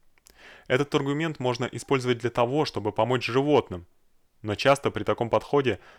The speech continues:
разрушаются сами предпосылки пограничных случаев. Наш отказ от видовизма может привести нас к этической скале, с которой мы не готовы прыгать, даже если логика подталкивает нас к краю обрыва.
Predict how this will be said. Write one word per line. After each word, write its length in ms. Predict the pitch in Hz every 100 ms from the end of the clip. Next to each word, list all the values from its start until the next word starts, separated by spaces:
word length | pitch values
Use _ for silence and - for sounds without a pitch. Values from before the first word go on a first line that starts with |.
| _
разрушаются 760 | 113 117 123 - 151 147 - 123
сами 300 | - 127 123
предпосылки 720 | 120 117 127 120 160 135 101
пограничных 600 | 98 95 107 110 - 95
случаев. 480 | 131 113 - - _ _ _ _ _ -
Наш 240 | 120 175
отказ 360 | 143 - 143 127
от 100 | 117
видовизма 640 | 110 113 113 160 127 95 - _ _ -
может 280 | 160 165
привести 440 | - 135 123 - 151
нас 200 | 135 -
к 80 | -
этической 580 | 127 113 143 - - 117
скале, 520 | - 127 135 120 82 - _
с 80 | -
которой 300 | - 110 117
мы 160 | 113 110
не 120 | 110
готовы 400 | 131 - 123 101
прыгать, 420 | - 131 92 -
даже 240 | - 101 110
если 360 | 107 - 104 -
логика 520 | 107 127 131 104 95
подталкивает 720 | - 90 - 123 101 98 -
нас 180 | 104 -
к 100 | _
краю 360 | 120 104 95
обрыва. 440 | 104 117 113 82